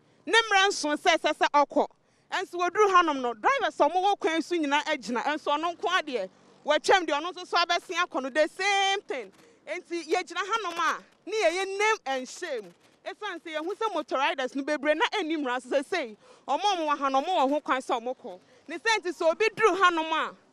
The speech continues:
na sɛ okuta moto a, ɛsɛ sɛ wogyina. Ɛsiane sɛ ɔno no wɔretwam akɔ sei. Na ahyɛn a ɛwɔ hanom bɛ no nyinaa na si kwan no nti, ɛsɛ sɛ ɔno nso so gyina kɔpem sɛ wei mu nyinaa ɛbɛtwam.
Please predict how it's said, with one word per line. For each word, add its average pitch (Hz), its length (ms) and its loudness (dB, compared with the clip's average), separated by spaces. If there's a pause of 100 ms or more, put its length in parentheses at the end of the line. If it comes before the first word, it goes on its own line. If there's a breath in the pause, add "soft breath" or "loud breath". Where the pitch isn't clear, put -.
na 370 140 4
sɛ 330 200 0
okuta 302 360 -2
moto 381 240 0
a, 277 120 2
ɛsɛ 330 140 0
sɛ 427 200 2
wogyina. 285 560 -2 (340 loud breath)
Ɛsiane 381 340 4
sɛ 349 160 2
ɔno 339 260 4
no 392 80 4
wɔretwam 381 480 4
akɔ 277 200 -2
sei. 226 300 -4 (440 loud breath)
Na 330 300 4 (340)
ahyɛn 320 240 2 (320)
a 320 40 2
ɛwɔ 330 120 4
hanom 381 440 4
bɛ 330 180 6
no 370 60 0
nyinaa 311 240 2
na 320 120 2
si - 180 -8
kwan 254 280 -8
no 247 80 -12
nti, - 180 -12
ɛsɛ 269 160 -8
sɛ - 180 -6
ɔno 294 240 -6
nso 320 220 -10
so 311 80 -6
gyina 330 240 -2
kɔpem 285 360 0
sɛ 226 300 0 (380 loud breath)
wei 339 140 6
mu 427 340 4
nyinaa 349 380 6
ɛbɛtwam. 359 600 0